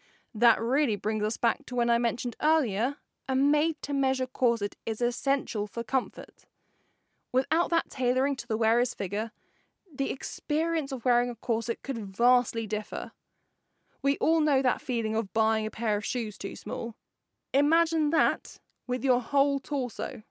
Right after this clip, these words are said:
So while tight-laced corsets might not be deadly, it could certainly cause significant discomfort if ill-fitted. These experiences and experiments do give us a little more insight into those wearers of corsets throughout history.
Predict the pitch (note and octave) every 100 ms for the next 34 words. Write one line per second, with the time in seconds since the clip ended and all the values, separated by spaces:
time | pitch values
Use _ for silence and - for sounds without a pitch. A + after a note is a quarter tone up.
0 | _ _ _ _ _ _ _ _ _ -
1 | - D4+ D4 D#4+ F4 E4+ - F4+ F#4 -
2 | D4 C#4 - A#3+ A#3 - - - A#3+ B3
3 | - B3 - A3 D4 D#4 G3 G3+ - _
4 | _ _ _ - E4 - F#4 - F4+ F#4
5 | E4 E4+ - C#4 C#4 - A3 A#3 B3 -
6 | B3+ B3+ - C4+ C4+ - G#3 - G#3+ A3+
7 | A3 C4+ - G#3 - _ _ _ _ _
8 | _ _ _ _ _ _ _ B3 B3 -
9 | - D4+ D#4 D#4 - D#4+ - B3+ B3 -
10 | A#3+ G#3 G3+ G3 A3 B3+ C#4 D4+ E4+ D#4
11 | A#3 A#3 - D4+ E4+ F4+ F4 D#4+ E4 -
12 | A#3+ A3+ F3 - B3 B3 B3+ C#4 C4 A3+
13 | B3+ C#4 C#4+ C#4+ - A#3+ A#3 - - G#3
14 | A#3 C4 - G#3+ - G3+ -